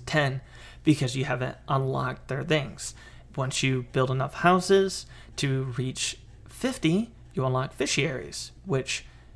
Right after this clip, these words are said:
if you had those needs fulfilled, you will gain an additional, it's either two or three houses, two or three workers per house. And then once you get to, like,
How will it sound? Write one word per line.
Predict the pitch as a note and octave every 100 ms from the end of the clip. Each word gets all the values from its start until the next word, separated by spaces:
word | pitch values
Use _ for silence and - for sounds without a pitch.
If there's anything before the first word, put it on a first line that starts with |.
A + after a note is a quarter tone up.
| -
if | - A#2+
you | C3+
had | C3+ C3 B2+ C3 C#3
those | F3 D3 -
needs | D3+ C3
fulfilled, | - C#3 - C3+ C#3 F3+ - - - - -
you | - C3
will | C3 C3 - -
gain | - C3 C3 C3+ -
an | C#3
additional, | C3 - C3+ - C#3 C#3+ C#3+ C#3+ - -
it's | -
either | D3+ C#3
two | - - G#3
or |
three | F3 E3+ D3
houses, | C#3 C#3+ - C#3 C3+ - - - - - - -
two | E3+ E3
or | D3
three | - D3
workers | B2+ C3+ C3+ C3+ C3+ - -
per | - C#3+
house. | D3+ B2+ - - - - - - - - - - -
And | C#3 C3
then | C3 C3
once | C3 C3 -
you |
get | C3 C3 C3 - - -
to, | C3+ C3 C3
like, | C3+ B2 B2 -